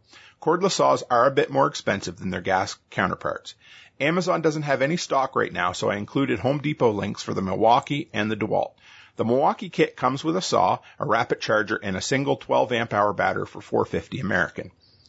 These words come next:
The best deal I could find right now for the DeWalt with a charger and a two amp hour battery for three hundred dollars and throw in a two pack of six amp hour flex volt batteries for a hundred and eighty,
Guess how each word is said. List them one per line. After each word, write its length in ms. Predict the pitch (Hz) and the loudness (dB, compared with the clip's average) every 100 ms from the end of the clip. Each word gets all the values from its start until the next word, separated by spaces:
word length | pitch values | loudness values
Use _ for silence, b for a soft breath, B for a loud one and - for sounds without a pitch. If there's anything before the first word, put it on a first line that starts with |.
| b b b b | b b b b
The 80 | 147 | -2
best 260 | 147 175 | 0 0
deal 140 | 170 160 | 0 0
I 40 | |
could 160 | 156 156 | 0 -2
find 260 | 131 120 | 0 0
right 200 | 113 139 | 0 0
now 180 | 143 123 | 0 -2
for 140 | 117 101 | 0 -6
the 80 | |
DeWalt 480 | 98 113 139 120 - - | -6 -2 0 2 0 -8
with 260 | 95 135 | 0 0
a 40 | 175 | 0
charger 460 | - 113 104 117 | 0 2 2 -2
and 220 | 113 104 101 | -4 -4 -6
a 60 | |
two 220 | - 165 | -2 -2
amp 200 | 175 160 | 0 0
hour 200 | 135 120 | 2 2
battery 380 | 107 98 95 101 | 2 0 0 -4
for 140 | - - | -8 -16
three 260 | - 135 | -4 -2
hundred 300 | 131 139 135 | 0 -4 -2
dollars 460 | - 90 101 117 - B B B | 0 0 -2 -4 -10 B B B
and 120 | 110 | -8
throw 240 | 110 127 123 | 0 2 2
in 100 | 107 | 0
a 60 | |
two 240 | - - 226 | -4 -4 -4
pack 380 | 170 113 110 - | 0 0 0 -8
of 100 | - | -8
six 320 | - 139 - | -4 -4 -2
amp 240 | 135 120 | -2 2
hour 200 | 117 113 | 4 2
flex 340 | - 160 170 - | 2 0 -2 0
volt 220 | 117 107 | -2 2
batteries 360 | 92 92 95 | 0 0 -6
for 140 | - 92 | -6 -4
a 40 | |
hundred 240 | 117 113 - | -2 -2 -4
and 80 | 101 | -6
eighty, 280 | 98 98 | -4 -8